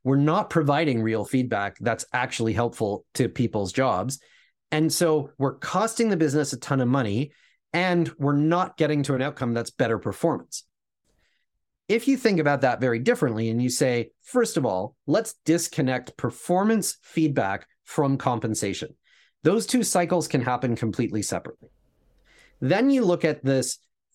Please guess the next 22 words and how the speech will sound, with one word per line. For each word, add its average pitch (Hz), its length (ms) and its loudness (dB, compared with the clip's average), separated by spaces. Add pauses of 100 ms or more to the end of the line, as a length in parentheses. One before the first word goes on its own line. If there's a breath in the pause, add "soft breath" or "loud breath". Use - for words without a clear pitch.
(180)
feedback 165 560 0
that 127 240 0
is 120 120 -4
gonna 135 200 0
drive 123 380 -2
real 113 200 -2
performance 117 720 -2
is 135 160 0
given 151 540 0
as 127 260 -2
close 202 480 -2
to 190 280 0
the 165 140 2
incident 147 640 0
that 113 200 -4 (180)
where 139 320 2
the 127 120 2
feedback 123 440 0
was 104 120 -4
generated 110 560 0 (100)
as 113 160 -2
possible, 139 640 -2